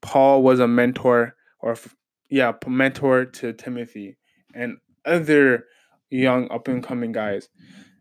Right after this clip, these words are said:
in his day. And I think it's important for you guys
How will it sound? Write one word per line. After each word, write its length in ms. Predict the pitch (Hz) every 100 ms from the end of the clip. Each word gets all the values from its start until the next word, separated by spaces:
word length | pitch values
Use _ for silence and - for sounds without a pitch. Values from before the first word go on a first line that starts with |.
| -
in 160 | 131
his 260 | 127 131 123
day. 360 | - 104 98 - - - _ _
And 120 | 120
I 40 | 123
think 180 | 143 147
it's 120 | 143
important 560 | 139 131 139 139 139
for 180 | 135 135
you 200 | 127 123
guys 420 | 127 123 123 120